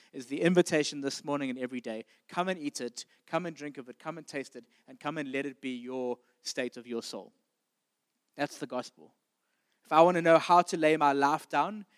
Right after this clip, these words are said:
for those who I love and how to lead and love others well, I see Jesus do it, but I get invited to that place as well. He is my example, but he is also my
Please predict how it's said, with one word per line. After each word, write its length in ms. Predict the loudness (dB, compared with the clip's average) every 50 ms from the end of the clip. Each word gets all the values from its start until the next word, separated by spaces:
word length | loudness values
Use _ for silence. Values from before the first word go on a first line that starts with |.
| _ _
for 120 | _ -10 -2
those 300 | 0 0 0 0 -2 -2
who 100 | 0 2
I 120 | 2 2
love 300 | 2 0 0 -2 -2 -4
and 100 | -8 -8
how 140 | -4 -4 -4
to 240 | -4 -4 -6 -6 -8 _ _ _ -8
lead 300 | 0 2 4 4 4 2
and 100 | 0 0
love 180 | 0 0 0
others 320 | 0 -4 -2 -2 -4 -4 0
well, 260 | 4 4 4 4 2 -6 -18 -6
I 120 | -4 -4
see 320 | -2 -2 -2 0 0 -2 -2
Jesus 420 | -2 -4 -6 -6 -6 -8 -8 -8
do 220 | -4 0 0 2 2
it, 280 | 2 0 -2 -10 -16 _ _ _ _ _ _ _
but 100 | -6 -2
I 160 | 2 2 2 2
get 140 | 0 -4
invited 680 | -6 -6 -8 -10 -2 0 2 2 2 0 -4 -16 -16 -16
to 100 | -18 -18 -12
that 220 | -12 -12 -12 _
place 320 | -14 -14 -14 -14 -14 -16 -20
as 120 | -18 -16
well. 220 | -14 -14 -14 -14 _ _ _
He 160 | _ -2 -2
is 100 | -2 -2
my 220 | -2 -2 -2 -2 -2
example, 640 | -4 -8 -4 -2 -2 -2 -2 -4 _ -18 -20 -18 -16
but 140 | -16 -16 -14
he 80 | -14
is 100 | -16 -16
also 300 | -16 -18 -18 -16 -16 -16
my 240 | -14 -12 -12 -14 -14